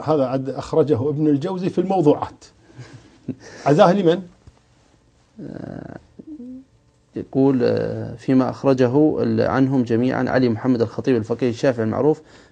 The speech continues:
Speaker 2: بابن المغازلي في كتابه المناقب بالطرق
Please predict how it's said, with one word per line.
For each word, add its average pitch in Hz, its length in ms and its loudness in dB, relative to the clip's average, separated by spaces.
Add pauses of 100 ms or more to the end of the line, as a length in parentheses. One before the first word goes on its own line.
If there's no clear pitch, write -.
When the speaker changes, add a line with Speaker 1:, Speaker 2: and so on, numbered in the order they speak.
(120)
Speaker 2:
بابن 120 220 0
المغازلي 117 760 0
في 120 180 -6
كتابه 131 440 -2
المناقب 120 540 -2
بالطرق 143 500 -4